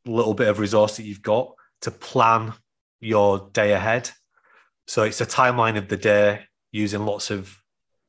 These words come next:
different habit mechanic insights, like what we call your brain states, um, helping you to break your tasks into ice cubes and ice sculptures,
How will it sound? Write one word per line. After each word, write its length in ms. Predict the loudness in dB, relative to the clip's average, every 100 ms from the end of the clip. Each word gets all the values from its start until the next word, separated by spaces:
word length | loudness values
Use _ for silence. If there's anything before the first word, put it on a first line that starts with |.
| _ _ -6
different 360 | -6 -4 -4 -2
habit 260 | -4 -4
mechanic 460 | -8 -6 -4 -4 -8
insights, 560 | -8 -6 -4 -4 -6
like 300 | -6 -6 -10 -18
what 80 | -16
we 80 | -8
call 180 | -4 -4
your 160 | -4
brain 320 | -4 -4 -2
states, 640 | -4 -2 -2 -2 -10 -18 -18 _ -20 -20 -20 -20 _ _ _ _ -8
um, 320 | -4 -4 -4
helping 320 | -4 -2 -2
you 40 | -4
to 100 | -4
break 240 | 0 0
your 120 | 0 -2
tasks 380 | -2 -2 -4
into 320 | -10 -8 -8 -2
ice 280 | -2 -2 -6
cubes 340 | -6 -6 -6
and 80 | -8
ice 140 | -8
sculptures, 680 | -8 -8 -8 -6 -6 -8